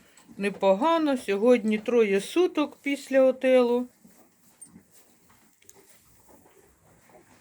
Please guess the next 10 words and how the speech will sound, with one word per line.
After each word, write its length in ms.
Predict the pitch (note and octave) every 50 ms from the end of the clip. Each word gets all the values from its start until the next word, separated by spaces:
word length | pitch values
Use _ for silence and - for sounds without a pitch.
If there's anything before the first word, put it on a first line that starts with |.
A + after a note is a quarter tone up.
| - - _ _ _ - - - - - - - - - - -
Рябінушка 640 | A#3 B3+ A#3+ C#4 D#4+ B3 A3 G3+ - - - G#3 G3
наша 360 | G3+ G3 G3+ G3+ - C4 C4
також 480 | C4 - F#4 F4+ F4+ - D#4+ D#4+ -
себе 260 | - D#4 C4+ A#3+ C#4+ C#4
добре 360 | A3+ C#4+ C#4+ A#3 B3+ C4+ C4+
почуває, 720 | C4+ C4+ C4+ C4+ - - C#4 B3+ C4+ C#4 C4+ C4 B3+ B3+
трішки 420 | - - C4 B3+ - - - C4 A#3
перейду 440 | - C4 C4 B3+ B3+ A3+ G#3+ C4
до 180 | A3 G#3+ B3+ C4
неї. 400 | D4 F4+ G4 F#4+ F4+ E4+ D#4